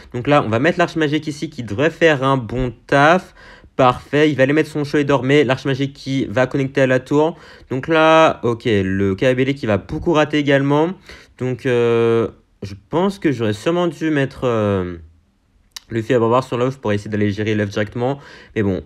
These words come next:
là, de toute façon, c'est passé. On va mettre l'arche magique ici pour aller gérer son phoenix. Ah, malheureusement, je vais pas pouvoir protéger mon œuf. Donc là, malheureusement, petite erreur de ma part, là, si j'avais pu protéger mon œuf, bah,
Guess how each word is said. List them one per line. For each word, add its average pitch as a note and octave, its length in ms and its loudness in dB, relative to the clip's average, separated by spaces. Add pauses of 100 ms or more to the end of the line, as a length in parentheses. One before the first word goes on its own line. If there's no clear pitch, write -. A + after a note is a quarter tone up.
(120)
là, A2 160 0
de G#2+ 40 -10
toute A2 100 -6
façon, G#2+ 240 -6
c'est - 220 -4
passé. C#3+ 480 0
On G#2+ 160 -2
va C3+ 180 2
mettre D3 220 0
l'arche C#3+ 200 -2
magique C3 380 -4
ici D3 480 -6 (540)
pour A2+ 120 4
aller A#2+ 180 4
gérer B2 200 0
son D#3 260 -4
phoenix. D#3 1500 -2 (320)
Ah, C3+ 320 2
malheureusement, A#2+ 400 0
je G#2 60 -4
vais G#2 80 0
pas D3 200 -2
pouvoir C#3+ 220 0
protéger C3 260 -2
mon B2+ 160 -2
œuf. D3+ 300 -2 (280)
Donc - 140 -8
là, D3 280 2 (100)
malheureusement, B2+ 520 0
petite - 340 -10
erreur C3+ 100 2
de C3 40 -2
ma B2 100 -2
part, C3 200 0
là, B2 140 -2
si A#2+ 160 -12
j'avais A2 200 -2
pu C#3 140 -8
protéger A#2+ 340 -6
mon A#2 180 -4
œuf, A#2 160 -4
bah, G2+ 260 -2